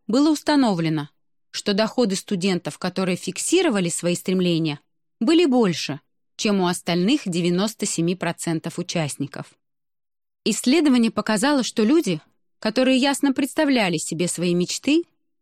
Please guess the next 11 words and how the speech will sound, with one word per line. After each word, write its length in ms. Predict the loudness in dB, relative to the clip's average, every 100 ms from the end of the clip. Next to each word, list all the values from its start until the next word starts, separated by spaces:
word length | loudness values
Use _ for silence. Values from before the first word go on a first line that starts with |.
| _
жили 320 | -2 0 2
и 140 | 0 -2
прикладывали 680 | -2 -2 0 0 0 0 0
усилия 520 | -2 0 4 4 4
ради 260 | 2 -2 -2
них, 360 | -4 -6 -16 _ _ _
стали 380 | -10 -2 0 0
более 420 | 0 2 2 2
успешны 600 | -2 -8 -4 -4 -2 -2
в 80 | 0
обществе. 600 | -2 -4 -8 -10 -10 -12